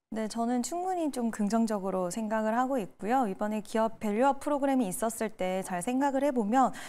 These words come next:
그중에서 이제 눈에 띄는 종목들이 몇 개 있었는데 이제 탑픽 종목으로 현대차를 또 꼽을 수 있다라고 생각이 되고 또 그냥 단순 밸류업 프로그램에서 끝나는 게 아니라 향후 성장 모멘텀이 있어야지 이제 주가가 다시 한번 레벨업이 될 수가 있는데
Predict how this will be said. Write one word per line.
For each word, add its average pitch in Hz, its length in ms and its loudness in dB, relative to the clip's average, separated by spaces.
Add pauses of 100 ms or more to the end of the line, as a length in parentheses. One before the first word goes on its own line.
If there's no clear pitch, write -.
(160)
그중에서 294 520 2
이제 202 180 -2
눈에 208 220 2
띄는 320 260 0
종목들이 220 520 0
몇 170 200 0
개 214 100 -2
있었는데 214 680 0
이제 202 160 -2
탑픽 - 340 -4
종목으로 277 500 4
현대차를 311 580 0
또 214 140 -2
꼽을 254 280 0
수 254 140 -2
있다라고 190 480 -2
생각이 208 400 -2
되고 185 640 0
또 220 120 2 (380)
그냥 254 220 6
단순 262 520 2
밸류업 247 420 2
프로그램에서 269 640 2
끝나는 294 480 2
게 254 100 2
아니라 190 400 2
향후 330 340 -2
성장 370 420 4
모멘텀이 233 500 2
있어야지 185 540 0
이제 180 160 -2
주가가 220 400 0
다시 190 280 -2
한번 233 240 4
레벨업이 214 420 2
될 180 120 0
수가 - 260 0
있는데 175 520 2